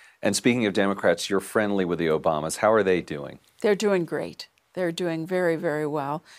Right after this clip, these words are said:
Speaker 2: Family's doing well. The president's finishing his book. They're about to start construction on,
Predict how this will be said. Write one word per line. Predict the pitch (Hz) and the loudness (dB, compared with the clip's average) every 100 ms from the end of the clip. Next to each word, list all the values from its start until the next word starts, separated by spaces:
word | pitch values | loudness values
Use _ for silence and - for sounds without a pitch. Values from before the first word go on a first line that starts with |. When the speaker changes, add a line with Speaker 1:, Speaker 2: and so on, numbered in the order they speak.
| _ | _
Speaker 2:
Family's | - 190 180 180 | -2 2 4 2
doing | - 175 170 | 2 0 2
well. | 190 220 | 4 6
The | 208 | 4
president's | 185 196 165 170 160 | 2 0 0 -2 -6
finishing | - 170 160 - 170 | -6 -6 -2 -2 -2
his | 165 151 | -4 -4
book. | - 226 226 - - - - | 2 2 2 -6 -20 -14 0
They're | 175 | 0
about | 165 170 160 | 4 2 2
to | - | 0
start | - 160 160 | 2 0 0
construction | 170 156 - 165 - 180 165 | -4 -2 0 0 -2 -4 -4
on, | - 175 160 156 160 | -4 -4 -4 -4 -6